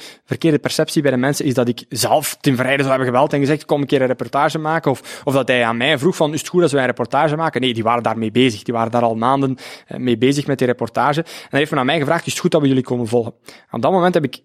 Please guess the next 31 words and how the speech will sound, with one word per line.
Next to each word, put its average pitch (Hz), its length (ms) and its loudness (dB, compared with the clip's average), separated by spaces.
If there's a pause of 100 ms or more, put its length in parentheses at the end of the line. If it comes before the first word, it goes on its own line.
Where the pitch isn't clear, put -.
(140)
twee 156 220 2
keuzes. 113 440 0
En - 140 -10
ik 117 140 -10
heb, 120 160 -8
eh, 120 180 -4
ik - 80 -14
heb 123 100 -4
daar 120 100 2
ook 117 140 -2 (100)
veel 135 300 2
overlegd 120 400 0
met 151 80 0
mensen 131 300 0
rondom 117 220 -2
mij, 127 160 0
met 135 100 2
adviseurs 120 400 2
en 139 60 2
met 123 100 0
mensen 135 220 -2
van 135 100 -2
Schild 135 220 0
en 120 120 0
Vrienden 139 240 -4
en 127 60 -2
dergelijke 120 320 -4
meer. 143 240 -6
En - 340 -18
ik 135 100 -2
heb, - 180 -2